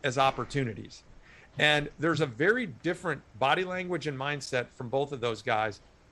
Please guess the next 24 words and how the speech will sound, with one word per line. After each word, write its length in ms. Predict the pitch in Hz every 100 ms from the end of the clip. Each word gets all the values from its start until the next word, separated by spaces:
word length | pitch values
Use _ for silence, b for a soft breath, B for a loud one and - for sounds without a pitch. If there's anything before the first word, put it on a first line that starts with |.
| -
The 100 | 139
problem 540 | 139 185 247 226 170
is, 220 | 156 156
is 140 | 131 110
that 220 | 135 -
Phil 560 | - - 220 214 170 - -
sometimes 720 | - 175 175 151 165 165 160 -
can 140 | 143
get 160 | 131 156
his, 220 | 156 135 -
in 100 | 151
his 160 | 151 135
own 240 | 143 135
way. 340 | 123 143 190 196 _
Tiger 440 | - 226 254 233 180
never 460 | 156 185 196 196
allowed 440 | 185 156 156 175 180
himself 400 | 151 - 143 117
to 60 | 131
get 200 | 151 135
in 40 |
his 160 | 131 139
own 220 | 127 120
way 240 | 113 107